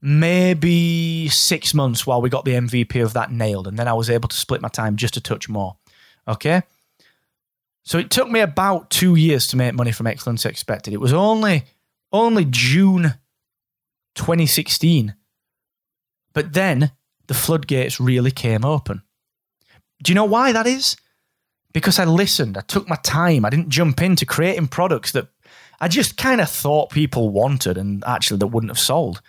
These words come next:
I didn't assume anything, I asked and I listened and I was consistent every single time blogging,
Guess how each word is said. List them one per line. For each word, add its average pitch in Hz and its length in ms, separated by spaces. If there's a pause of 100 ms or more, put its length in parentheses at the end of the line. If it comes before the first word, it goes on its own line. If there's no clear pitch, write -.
(340)
I 143 80
didn't 196 300
assume 165 520
anything, 143 360
I 110 200 (280)
asked - 440 (320)
and 127 160
I 123 80
listened 127 600 (340)
and 139 140
I 151 60
was 156 220
consistent - 1080 (460)
every 127 580 (180)
single 147 800 (340)
time 139 540 (340)
blogging, 143 600